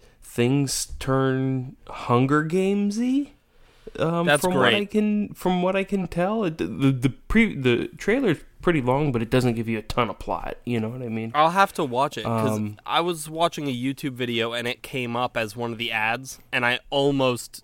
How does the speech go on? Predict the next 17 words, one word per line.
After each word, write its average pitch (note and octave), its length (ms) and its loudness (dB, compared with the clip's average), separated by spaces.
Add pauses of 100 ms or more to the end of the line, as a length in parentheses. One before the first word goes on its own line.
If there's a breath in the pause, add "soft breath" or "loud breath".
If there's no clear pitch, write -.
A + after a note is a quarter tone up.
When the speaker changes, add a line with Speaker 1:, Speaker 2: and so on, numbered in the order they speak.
Speaker 2:
just A#2+ 260 -6
watched A2+ 440 -4
it, - 20 2
Speaker 1:
Oh, G#2 400 4
good. A2+ 120 0
Speaker 2:
but A#2 100 0
Speaker 1:
Yeah, A2 160 0
watch G#2 340 -2
it. G2+ 140 -12 (100)
It A#2 160 -4
looks B2 220 -4
cool. G2+ 240 -6
Speaker 2:
Yeah, A2 240 0
yeah. G#2 260 -6 (840)
Speaker 1:
That, B2 460 -2 (100)
um, A2 440 -2 (180 soft breath)
Samaritan. A2 840 0